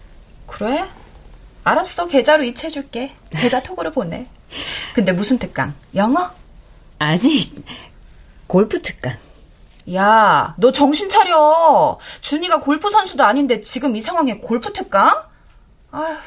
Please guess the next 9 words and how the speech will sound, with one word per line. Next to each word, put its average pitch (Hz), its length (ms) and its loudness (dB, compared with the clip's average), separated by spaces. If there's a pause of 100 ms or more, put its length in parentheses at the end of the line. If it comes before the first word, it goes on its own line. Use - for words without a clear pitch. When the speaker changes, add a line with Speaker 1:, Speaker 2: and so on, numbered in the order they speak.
(160)
Speaker 1:
걔도 269 220 -6
지 294 200 -4
아빠 320 200 2
닮아서 277 460 0 (200)
너무 220 380 2
개념 262 300 2
없는 247 260 -4
거 202 60 0
아니니? 220 580 -4